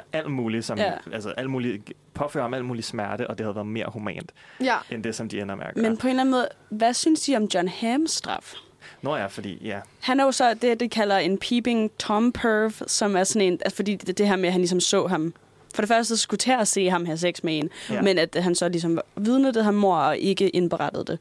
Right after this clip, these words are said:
Speaker 1: Mm.
Speaker 2: Og hans straf er så, at han bliver blokeret af alle
Speaker 1: Ja.
Speaker 2: i
Speaker 3: Det er
Speaker 2: hele
Speaker 3: fucked
Speaker 2: samfundet.
Speaker 3: up.
Speaker 2: Det synes jeg måske
Speaker 1: Er det værre?
Speaker 2: Ja,
Speaker 1: Hvad
Speaker 2: på en eller anden måde,
Speaker 1: værst?
Speaker 2: jeg vil sgu da hellere i, i,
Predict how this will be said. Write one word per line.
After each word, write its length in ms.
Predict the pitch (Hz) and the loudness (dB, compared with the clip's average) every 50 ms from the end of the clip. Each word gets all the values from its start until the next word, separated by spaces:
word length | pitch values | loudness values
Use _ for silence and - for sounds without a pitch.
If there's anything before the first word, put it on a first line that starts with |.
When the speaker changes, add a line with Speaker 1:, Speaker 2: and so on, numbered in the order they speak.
| _ - | _ -10
Speaker 1:
Mm. 60 | 123 117 104 95 - - - - - - - - - - - - | -8 -8 -8 -8 -10 -14 -16 -18 -20 -20 -20 -20 -18 -18 -12 -4
Speaker 2:
Og 120 | - 208 | -2 0
hans 220 | 233 247 254 269 262 | 2 2 2 2 0
straf 240 | - 247 220 226 233 - | 0 0 -2 -2 0 0
er 120 | 202 202 | 0 0
så, 240 | 202 - - 202 190 - | 0 0 2 2 2 2
at 120 | - 196 | 0 0
han 140 | 185 202 196 | 0 0 0
bliver 120 | 190 185 175 | 0 0 -2
blokeret 480 | - 175 175 - - - - 180 190 - | -4 -6 -8 -4 -4 -2 0 0 0 0
af 140 | - 208 208 - _ _ _ _ _ - - | -2 -2 -2 -4 _ _ _ _ _ -2 2
alle 280 | 196 190 165 175 165 - - - - - - - | 2 2 2 0 -4 -6 -8 -18 -20 -18 -12 -12
Speaker 1:
Ja. 80 | 104 - - | -10 -6 -2
Speaker 2:
i 80 | 208 208 | 0 0
Speaker 3:
Det 100 | 226 214 | 2 0
er 40 | |
Speaker 2:
hele 300 | 208 - 226 220 214 208 | 2 2 4 4 4 4
Speaker 3:
fucked 60 | 202 165 | 2 2
Speaker 2:
samfundet. 380 | - 165 165 - - 147 147 - | 0 -2 -2 -2 -4 -4 -4 -4
Speaker 3:
up. 60 | - - - - - - | -8 -14 -16 -14 -4 0
Speaker 2:
Det 120 | 254 277 - | 2 2 4
synes 240 | - 311 302 302 - | 6 4 4 6 4
jeg 120 | 349 254 | 2 4
måske 500 | 208 190 196 - - - 214 190 180 - _ - - _ _ - | 4 2 0 0 0 0 2 0 0 -4 _ -14 -20 _ _ -8
Speaker 1:
Er 60 | - 123 | -4 -4
det 120 | 143 143 | -2 0
værre? 340 | 147 143 147 160 170 185 185 - - - - - | 0 0 0 0 -2 -2 -4 -8 -16 -16 -6 -4
Speaker 2:
Ja, 40 | 254 - | -4 -2
Speaker 1:
Hvad 80 | 110 | 0
Speaker 2:
på 40 | - | 2
en 40 | 151 311 | 2 4
eller 100 | 302 311 | 6 6
anden 80 | 302 294 | 6 6
måde, 60 | 277 | 6
Speaker 1:
værst? 60 | 226 | 4
Speaker 2:
jeg 80 | 247 233 | 4 4
vil 80 | 233 - | 2 2
sgu 140 | - - | 0 0
da 80 | 208 202 | 0 0
hellere 360 | 196 233 254 294 330 320 - | 2 2 4 4 4 4 4
i, 100 | - 254 | 4 2
i, 360 | 247 - - - 233 220 - | 2 2 2 0 0 0 0